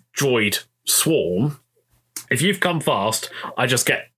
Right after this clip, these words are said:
get out. I can go through the Moustache Rock and the one, the other side of the center, and get away. Or I can turn in, depending, you know, it gives me, it still gives me options, but it does put me in a place where I could claim that,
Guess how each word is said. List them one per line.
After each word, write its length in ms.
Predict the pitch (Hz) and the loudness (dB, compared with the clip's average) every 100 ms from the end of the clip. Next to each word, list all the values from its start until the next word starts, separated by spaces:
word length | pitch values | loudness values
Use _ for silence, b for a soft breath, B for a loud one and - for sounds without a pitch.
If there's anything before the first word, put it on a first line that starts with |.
| _ | _
get 160 | 180 113 | -2 0
out. 320 | 117 113 - | 0 -2 -2
I 100 | 123 | -2
can 180 | 127 123 | 0 0
go 300 | 139 135 117 | 0 2 0
through 420 | - - 160 151 | -2 0 0 2
the 60 | 127 | 2
Moustache 480 | 127 - 123 107 127 | 0 2 0 2 0
Rock 200 | 107 120 | 0 0
and 180 | 110 | 2
the 300 | 107 107 101 - - B B B B - | 2 2 0 -4 -20 B B B B -2
one, 260 | 135 107 | 0 2
the 100 | 107 | 2
other 160 | 117 107 | 0 0
side 320 | - 120 110 | 0 2 0
of 60 | - | 0
the 100 | 104 | 0
center, 400 | - 113 101 117 | 2 2 2 2
and 260 | 113 104 | 2 0
get 200 | 101 104 | -2 0
away. 380 | 101 101 127 185 - _ _ _ B B B B B _ _ _ - - _ _ - | 0 2 2 0 -6 _ _ _ B B B B B _ _ _ -20 -20 _ _ 0
Or 240 | 190 175 | 2 4
I 60 | 170 | 2
can 160 | 151 | -2
turn 340 | 143 165 156 156 | 0 2 2 4
in, 420 | 156 156 107 - | 4 2 0 -4
depending, 420 | 139 123 139 139 | -2 0 2 2
you 80 | 135 | 2
know, 240 | 127 101 95 _ | 2 2 -2 _
it 80 | 160 | -2
gives 240 | 160 185 175 | 2 2 2
me, 120 | 165 | 2
it 120 | 131 | 2
still 200 | - 202 | 2 2
gives 180 | 185 180 | 0 0
me 80 | 170 | 0
options, 520 | 170 - 104 107 - B B B B | 0 0 0 0 -2 B B B B
but 80 | 151 | -2
it 120 | 139 | 0
does 220 | 185 185 185 | 2 0 0
put 260 | - 180 | -2 0
me 160 | 165 147 | 2 2
in 120 | 139 | 2
a 240 | 131 123 | 2 0
place 340 | 123 165 147 - | 0 0 0 0
where 100 | 139 | 0
I 40 | |
could 380 | 135 - 180 - | 0 0 0 0
claim 520 | - 139 120 117 113 | 0 2 2 2 0
that, 680 | 120 117 110 - - - - | 0 -2 -2 0 2 2 -2